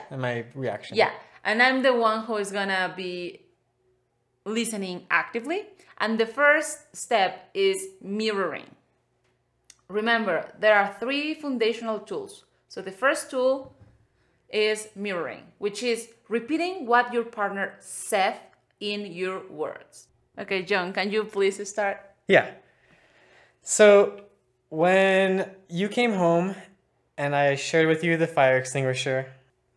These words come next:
Speaker 1: your reaction of being upset about it
Speaker 2: Mm-hmm.
Speaker 1: made me feel like you didn't appreciate my act of love
Speaker 2: Mm.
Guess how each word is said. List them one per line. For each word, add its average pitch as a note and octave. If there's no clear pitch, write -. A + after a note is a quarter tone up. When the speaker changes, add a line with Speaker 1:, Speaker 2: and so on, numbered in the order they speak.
Speaker 1:
your C#3+
reaction F3
of D3
being C#3
upset F3
about B2
it A2
Speaker 2:
Mm-hmm. F#3+
Speaker 1:
made D3
me D#3
feel D3+
like B2+
you D3
didn't D3+
appreciate D3+
my C3
act B2
of A#2+
love A#2
Speaker 2:
Mm. F3